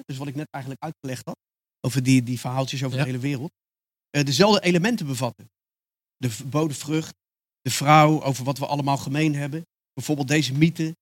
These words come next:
Speaker 1: deze scheppingsverhalen bevatten een 'gij zult niet'. De man en de vrouw rebelleren tegen dat verbod en gaan hun eigen weg." Daar is die weer. "Na jarenlang dit soort dingen te hebben gelezen, sta ik nog steeds versteld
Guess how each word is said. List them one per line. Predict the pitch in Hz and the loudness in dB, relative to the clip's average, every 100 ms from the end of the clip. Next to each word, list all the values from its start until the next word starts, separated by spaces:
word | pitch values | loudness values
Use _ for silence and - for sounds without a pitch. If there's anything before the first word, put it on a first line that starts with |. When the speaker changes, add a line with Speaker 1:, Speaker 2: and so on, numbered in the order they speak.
| _ _ _ | _ _ _
Speaker 1:
deze | 143 135 | -2 -2
scheppingsverhalen | 123 175 170 160 - 147 147 151 156 | 0 -2 -2 -4 -4 -4 -2 -2 -4
bevatten | 143 160 - 147 - | -2 -2 0 -4 -6
een | 135 - - | -8 -8 2
'gij | 170 165 | 2 4
zult | 165 190 - | 4 2 2
niet'. | 139 120 _ _ _ _ | -4 -6 _ _ _ _
De | - | 0
man | 135 185 - | 2 2 2
en | |
de | 147 | -2
vrouw | - 151 165 165 - | 0 2 2 0 -2
rebelleren | 139 131 139 170 165 175 - | -2 2 2 2 2 -4 -4
tegen | 156 135 | -4 -2
dat | 143 127 | -4 -6
verbod | 131 151 151 _ _ _ _ _ | -2 -2 -2 _ _ _ _ _
en | - | -4
gaan | - 160 180 170 | 2 2 2 -4
hun | 131 135 | 0 2
eigen | 135 139 196 | 2 2 4
weg." | 175 - - _ | 4 2 -12 _
Daar | - 147 | -8 -8
is | - | -6
die | 120 | -10
weer. | 127 _ _ _ _ _ _ _ _ _ _ _ | -14 _ _ _ _ _ _ _ _ _ _ _
"Na | 156 | 8
jarenlang | 170 240 226 214 240 220 | 8 8 6 4 2 -2
dit | 175 | -4
soort | - 185 | -2 2
dingen | 190 175 | 4 2
te | 156 | 0
hebben | 151 135 | -4 -2
gelezen, | 139 180 202 - 226 | 0 2 0 -2 -8
sta | - 175 | -2 0
ik | 151 | 0
nog | 156 | -2
steeds | - 202 | -4 -6
versteld | - - 175 214 | -6 -4 -2 -2